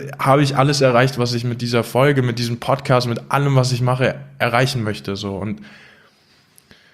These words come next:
man, keine Ahnung, das musste grad raus. <laughs> Und es hat voll gut getan. Die Folge ist auch gar nicht,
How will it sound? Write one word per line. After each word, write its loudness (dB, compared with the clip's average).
man, 2
keine 2
Ahnung, 4
das -2
musste 0
grad -2
raus. 0
<laughs> -4
Und 0
es 2
hat 2
voll 2
gut -4
getan. -2
Die -12
Folge 2
ist -2
auch -2
gar 2
nicht, -2